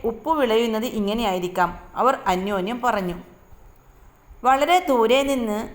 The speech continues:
നിരീക്ഷിച്ചിരുന്ന മറ്റു ഗ്രാമവാസികൾ ചിരിച്ചതേയുള്ളൂ. കള്ളന്മാർ കണ്ടത് ഉപ്പ് വിളഞ്ഞതല്ലെന്നും ശൈത്യകാലത്ത് രാവിലെ മഞ്ഞ് വീണ് കിടന്നതാണെന്നും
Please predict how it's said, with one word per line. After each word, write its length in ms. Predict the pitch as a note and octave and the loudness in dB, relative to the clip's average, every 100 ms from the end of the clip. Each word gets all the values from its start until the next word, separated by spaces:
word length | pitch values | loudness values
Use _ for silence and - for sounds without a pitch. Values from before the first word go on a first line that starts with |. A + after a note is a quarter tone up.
| - | -8
നിരീക്ഷിച്ചിരുന്ന 720 | G#3 G#3 B3+ C#4 C#4 B3 G#3 F#3+ | -4 -2 -2 -4 -2 -2 0 -2
മറ്റു 300 | G3+ G3+ B3+ | -2 -2 -4
ഗ്രാമവാസികൾ 800 | G#3+ F#3 F#3 A#3 A#3+ A#3+ G3+ A#3+ | 0 0 2 2 2 0 -4 -6
ചിരിച്ചതേയുള്ളൂ. 800 | - F#3+ F#3 A3 A#3 A3 E3+ E3 - - - - - - - - | -6 -8 -4 0 4 4 2 -2 -6 -18 -18 -20 -20 -20 -20 -2
കള്ളന്മാർ 440 | G3 C4 D4+ D4+ D#4 D4+ | 0 2 2 2 4 2
കണ്ടത് 320 | G3 G3+ G#3+ | 0 0 0
ഉപ്പ് 360 | A3+ G#3 G#3 | -2 -6 0
വിളഞ്ഞതല്ലെന്നും 1040 | C4 B3+ G3 G#3+ A3 F3+ G3 F#3+ G3+ C#4 - - - - - | 0 2 0 -2 -2 -2 -2 -2 -4 -6 -12 -18 -20 -20 0
ശൈത്യകാലത്ത് 960 | A#3 B3 D#4+ E4+ C4+ G3+ G3 G3 G3+ - | 0 0 -4 0 2 2 -2 -4 -6 -2
രാവിലെ 420 | G3+ G3 A#3 C4 C4+ | 2 4 4 2 2
മഞ്ഞ് 360 | A#3+ F#3+ A3 | 2 0 -2
വീണ് 220 | B3+ B3+ | -2 -2
കിടന്നതാണെന്നും 800 | B3+ A3 F#3 G#3+ A3 F#3+ F3+ G#3 | -2 -2 -4 0 2 2 -2 -6